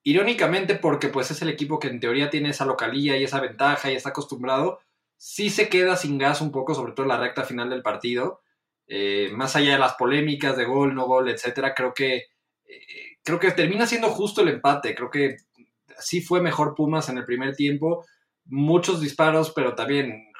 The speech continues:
ni, ni, ni cerca de ser gol la mayoría de ellos. Termina siendo un partido parejo y de-, termina enseñando la realidad de los dos equipos, que Pumas,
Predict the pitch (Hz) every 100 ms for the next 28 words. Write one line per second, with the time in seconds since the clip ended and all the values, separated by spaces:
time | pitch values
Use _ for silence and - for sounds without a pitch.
0 | - 110 113 120 123 127 123 113 143 143
1 | 151 131 131 135 135 131 123 120 120 131
2 | 135 131 147 202 - _ _ _ - 139
3 | 202 202 202 180 135 170 151 139 147 202
4 | - 147 151 156 170 208 226 196 214 196
5 | 165 165 180 165 160 160 151 175 - -
6 | - - 143 175 170 - _